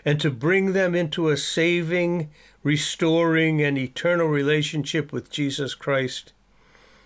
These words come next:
I tried to bring them to a decision on the spot. Since that night, I would rather have my right hand cut off than give someone listening to the Spirit of God in me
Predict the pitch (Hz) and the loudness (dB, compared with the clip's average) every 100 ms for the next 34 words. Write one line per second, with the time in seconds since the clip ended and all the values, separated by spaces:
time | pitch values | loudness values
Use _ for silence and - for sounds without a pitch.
0 | _ - 107 - 185 185 196 170 131 139 | _ -16 -12 -4 0 0 0 -2 -2 0
1 | 165 170 165 175 165 151 - 156 143 127 | 0 0 2 2 2 -2 -2 -2 -2 -4
2 | - 180 165 175 160 160 _ 143 147 151 | -4 -2 0 0 -2 -4 _ -2 0 2
3 | 151 147 - 156 147 143 - _ _ _ | 2 0 -4 -2 -2 -4 -10 _ _ _
4 | _ _ _ _ _ _ _ _ _ _ | _ _ _ _ _ _ _ _ _ _
5 | - - - 190 151 - 190 180 117 147 | -16 -8 0 0 0 -2 0 0 0 2
6 | 165 180 180 - _ - _ - 151 156 | 2 2 -2 -14 _ -20 _ -2 0 2
7 | 156 147 135 147 160 170 175 165 151 170 | 0 0 0 2 2 2 2 0 0 0
8 | 165 160 156 156 143 139 131 165 175 156 | 2 0 -2 0 2 0 2 2 0 -2
9 | 170 170 170 160 151 160 151 139 131 131 | 0 2 2 0 -2 0 2 2 0 -4
10 | - - _ _ _ _ _ _ _ 139 | -12 -20 _ _ _ _ _ _ _ -2
11 | 135 120 156 131 - 180 165 165 151 147 | 0 0 -2 -2 -2 0 0 2 2 2
12 | 127 135 151 - 175 156 151 151 131 131 | 0 -2 -2 -2 0 0 0 -2 -4 -6
13 | - 156 156 156 147 131 147 147 147 139 | -4 0 0 2 -2 0 0 2 0 0
14 | 139 139 143 | -2 0 -2